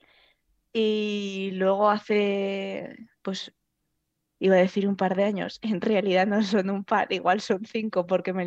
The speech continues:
los leí cuando estaba haciendo el máster, la biología de, de Seis de Cuervos, y esa sí que me gustó más, que estaba más entretenida, porque la otra la recuerdo, o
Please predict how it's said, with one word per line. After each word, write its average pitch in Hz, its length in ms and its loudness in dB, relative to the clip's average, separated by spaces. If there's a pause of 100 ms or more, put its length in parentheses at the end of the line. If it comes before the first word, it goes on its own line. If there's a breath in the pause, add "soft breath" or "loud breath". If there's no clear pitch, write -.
los 180 180 -2
leí 175 200 2
cuando 185 220 -2
estaba 190 220 2
haciendo 190 300 0
el 190 100 -2
máster, 202 420 -4
la 185 140 -4
biología 165 500 -2
de, 175 300 2
de 170 180 -6
Seis 170 240 -6
de 170 120 2
Cuervos, 175 340 2 (360 loud breath)
y 185 120 2
esa 190 160 4
sí 190 120 -8
que 202 120 -2
me 196 100 0
gustó 180 340 -2
más, 175 200 -4
que 185 80 -12
estaba 175 240 -4
más 170 180 -6
entretenida, 170 640 -2
porque 160 420 -2
la 160 140 -2
otra 156 240 0
la 165 160 4
recuerdo, 175 640 0
o - 60 -20